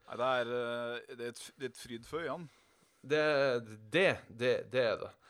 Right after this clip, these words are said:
Speaker 1: Han, eh,
Speaker 2: Og
Speaker 1: skatten Jarle her nå, for han, eh,
Speaker 2: Ja.
Speaker 1: spilt,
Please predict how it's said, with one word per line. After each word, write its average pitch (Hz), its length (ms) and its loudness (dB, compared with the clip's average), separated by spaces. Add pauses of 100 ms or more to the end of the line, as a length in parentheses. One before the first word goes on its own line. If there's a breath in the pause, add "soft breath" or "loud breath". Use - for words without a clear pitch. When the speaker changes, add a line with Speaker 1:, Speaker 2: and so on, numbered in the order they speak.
(220 loud breath)
Speaker 1:
Han, 113 160 -8
eh, 110 340 -6
Speaker 2:
Og 104 320 -2 (400)
Speaker 1:
skatten 117 340 -14
Jarle 101 300 -6
her 143 120 -2
nå, 220 140 -2 (360 soft breath)
for 120 180 -8
han, 143 160 -12
eh, 139 220 -4
Speaker 2:
Ja. 110 600 -2 (920 soft breath)
Speaker 1:
spilt, - 340 -14